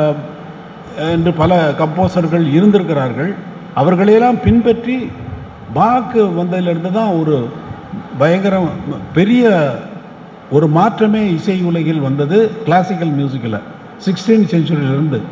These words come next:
அதுக்கப்புறம் தான் மொசார்ட், பீத்தோவன் எல்லாம். பின்னால் வந்த கம்போசர்கள் எல்லாவற்றிலும் எல்லாருக்கும் ஏதாவது ஒரு சின்ன ஃப்ரேஸாவது,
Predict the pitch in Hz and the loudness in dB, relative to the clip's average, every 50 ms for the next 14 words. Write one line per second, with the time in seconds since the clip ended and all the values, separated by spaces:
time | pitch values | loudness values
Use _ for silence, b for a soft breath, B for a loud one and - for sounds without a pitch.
0 | - - - - - - - - 139 156 202 180 208 185 226 233 226 233 226 214 | -12 -14 -16 -16 -16 -10 -4 0 2 2 4 4 4 2 2 2 2 2 2 2
1 | 185 180 175 190 196 208 190 - - 202 170 175 185 180 - 185 180 180 170 165 | 0 0 0 0 0 0 0 -2 -4 -4 -2 -2 -4 -2 -2 -2 -2 0 0 -2
2 | 156 151 147 147 - - - - - - - - - - - - - - - - | -2 -2 -2 -2 -4 -4 -8 -14 -14 -16 -16 -18 -18 -18 -18 -18 -18 -18 -18 -18
3 | - - - - - 233 262 285 285 277 269 254 240 226 220 214 208 220 - - | -18 -20 -8 -2 2 2 4 6 6 6 6 4 4 2 0 0 0 -2 0 0
4 | 196 196 180 - 220 233 226 226 226 208 202 208 214 202 180 156 165 196 208 220 | -2 -2 0 2 2 2 2 2 2 2 2 2 0 0 0 0 0 0 0 2
5 | 226 233 233 233 233 233 226 220 - - 226 - 226 226 226 233 247 247 214 - | 4 4 6 6 6 4 4 2 0 -4 -6 -2 -2 0 0 0 0 -2 -2 -6
6 | - - 147 165 202 208 226 233 240 240 233 226 - - 240 214 160 160 185 214 | -10 -8 -4 -2 0 4 6 6 6 6 4 0 0 0 0 0 0 -2 -4 -6
7 | - - - - - - - - - - - - - - - - - - - - | -8 -10 -10 -8 -8 -8 -8 -8 -10 -10 -10 -12 -14 -16 -18 -18 -18 -14 -6 0
8 | 131 170 202 233 254 269 285 294 285 285 269 254 226 185 196 208 208 - - 214 | 2 2 4 4 4 4 4 4 2 2 -2 -2 -2 0 0 0 -2 -2 -4 -2
9 | 233 254 262 277 262 - - 214 226 240 233 233 - 220 202 202 196 175 202 220 | -2 0 0 -2 -2 -2 -2 0 0 0 0 -2 -2 -2 -2 -2 -2 0 0 -2